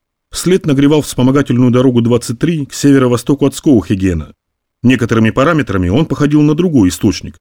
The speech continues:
на два часа старше, который засёк подъёмник, перевозящий медикаменты из Портленда.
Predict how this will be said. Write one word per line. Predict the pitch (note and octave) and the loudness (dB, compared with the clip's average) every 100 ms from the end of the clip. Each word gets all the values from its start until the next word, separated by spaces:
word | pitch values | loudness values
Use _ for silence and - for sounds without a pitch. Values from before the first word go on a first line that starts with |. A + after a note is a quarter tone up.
| _ | _
на | A2 | -2
два | A2 G2 | 0 0
часа | A#2 A2+ | -2 -4
старше, | A#2 - G2 - - - _ _ | -4 -2 -2 -4 -12 -18 _ _
который | - B2+ C#3 A#2+ | -4 0 2 2
засёк | C3+ - B2 | 0 -2 -2
подъёмник, | - B2+ E3 D#3+ C#3 | -2 -2 0 2 0
перевозящий | - A2+ G#2+ G#2+ D#3+ - | 0 0 2 0 0 2
медикаменты | A2+ G#2 G#2+ A2+ D3 D#3 | 2 2 2 2 2 -2
из | - | -2
Портленда. | C3+ G#2 F#2 E2+ D2+ C#2+ | -2 -2 -2 -4 -6 -12